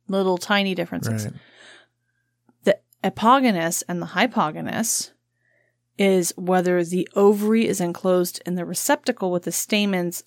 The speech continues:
Speaker 1: or other floral parts situated above,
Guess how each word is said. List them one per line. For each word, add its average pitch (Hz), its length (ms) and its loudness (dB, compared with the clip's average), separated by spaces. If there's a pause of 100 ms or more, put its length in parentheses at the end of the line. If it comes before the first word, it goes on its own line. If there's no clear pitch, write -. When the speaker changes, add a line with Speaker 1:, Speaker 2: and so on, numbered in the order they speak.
Speaker 1:
or 185 140 -2
other 175 180 0
floral 170 380 0
parts - 280 -4
situated 165 480 -6
above, 175 840 -2